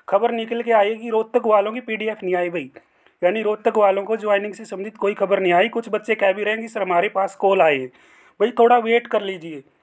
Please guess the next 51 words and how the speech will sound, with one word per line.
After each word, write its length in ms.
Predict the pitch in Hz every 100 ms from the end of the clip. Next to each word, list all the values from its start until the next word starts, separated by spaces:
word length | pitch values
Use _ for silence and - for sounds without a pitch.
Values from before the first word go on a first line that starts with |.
| _ - -
सभी 320 | - 196 247
जो 120 | 247
बचे 240 | 233 226 233
हुए 140 | 214
डिस्ट्रिक्ट 400 | 196 214 - 196
हैं, 160 | 175 151
अभी 200 | 175 196
भिवानी 360 | 214 220 190 208
की 60 | 226
पीडीएफ़ 400 | 226 214 220 208
आ 80 | 190
चुकी 240 | 196 190
है, 120 | 220 247 - _ _ _
ठीक 80 | 214
है 60 | 233
ना, 80 | 220
पाँच 300 | - 208 214
या 100 | 220
सात 240 | 202 202
मिनट 220 | 202 196 196
हुई 140 | 175
हैं, 200 | 208 247 - _ 202
तो 80 |
भिवानी 360 | 202 202 190 214
की 60 | 226
पीडीएफ़ 380 | 226 214 214 202
आ 60 |
चुकी 260 | 196 190 185
है, 80 | 226
तो 100 | 233
रोहतक 300 | 208 202 226
वालों 220 | 220 208
को 80 | 202
भी 100 | 190
आ 100 | 180
जाएगी, 360 | 156 143 131 123 _ _ _ _
या 60 | 180
तो 100 | 233
शाम 280 | - 208 214
को 100 | 220
ही 80 | 220
आ 100 | 214
जाएगी 320 | 208 214 214
या 60 | 214
कल 200 | 214 180
आ 80 | 170
जाएगी। 320 | 160 156 180
सारी 280 | - 202 233
की 80 | 233
सारी 240 | 214 220
जानकारी 440 | 202 196 190 196